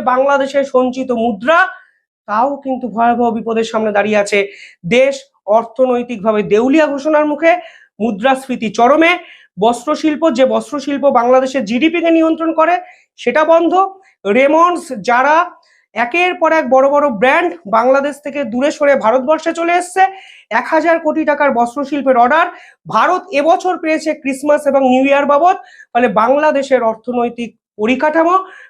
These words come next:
কার্যত বেহাল। সেখানে দাঁড়িয়ে মোহাম্মদ ইউনূস দেশ গঠনের মিথ্যে বুলি আওড়ে যাচ্ছেন। কালকে মোহাম্মদ ইউনূসের পক্ষ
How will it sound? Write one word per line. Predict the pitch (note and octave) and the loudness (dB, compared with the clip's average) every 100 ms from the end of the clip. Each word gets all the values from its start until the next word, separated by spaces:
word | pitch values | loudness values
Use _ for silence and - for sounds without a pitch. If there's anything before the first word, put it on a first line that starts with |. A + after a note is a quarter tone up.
| - | -4
কার্যত | G#3+ G#3+ A3+ A3 F#3 | -2 -2 -2 -4 0
বেহাল। | G3 G3 F#3 D#3+ - - _ - | 2 2 0 -2 -12 -20 _ -8
সেখানে | A#3 A#3 D#4+ D4+ | -6 0 0 2
দাঁড়িয়ে | B3 A#3 G3+ G3+ - - _ F#3 | 2 2 -2 -4 -12 -20 _ 0
মোহাম্মদ | A3+ C4 B3+ A3+ | 2 2 2 0
ইউনূস | G#3+ G#3+ G#3 G3 G3 _ _ - | 0 0 0 -2 -6 _ _ -8
দেশ | F#3 C4 C4+ A3 | 0 0 0 -2
গঠনের | A3 A3 A3 G3 F#3 _ _ - | -2 0 0 0 -4 _ _ -8
মিথ্যে | G#3 - - F3+ E3 | -6 -6 -8 -6 0
বুলি | B3+ B3+ | 2 4
আওড়ে | G3 F#3 F3+ | 4 2 0
যাচ্ছেন। | E3+ - F#3+ D#3+ - _ _ | -2 -2 -2 -2 -12 _ _
কালকে | - A#3 B3+ | -4 0 2
মোহাম্মদ | A#3 B3+ C4+ C4 | 4 4 2 2
ইউনূসের | C4 C4 C4+ B3 | 2 0 0 -2
পক্ষ | A#3+ | -2